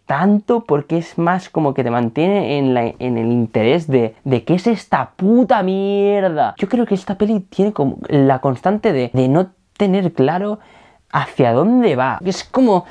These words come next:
Parece hecho por un enfermo mental, tío. Buah, qué desastre de crítica. En resumen, lo que hace más especial para mí esta peli es que sea española. ¿Cómo puede haberse engendrado esto? Me encantaría, de verdad lo digo,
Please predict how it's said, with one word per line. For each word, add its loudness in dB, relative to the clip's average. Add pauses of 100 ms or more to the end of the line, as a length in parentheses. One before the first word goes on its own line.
(380)
Parece 2
hecho 0
por 0
un 0
enfermo 0
mental, -6
tío. -4
Buah, -12
qué -4
desastre -4
de -2
crítica. -2 (400)
En 2
resumen, -2
lo 4
que 2
hace 2
más -4 (260)
especial 0
para 0
mí -2
esta -6
peli -4
es -10
que -10
sea -6
española. -6
¿Cómo 2
puede 0
haberse -2
engendrado 0
esto? -2
Me 4
encantaría, 0
de 0
verdad 0
lo -2
digo, -4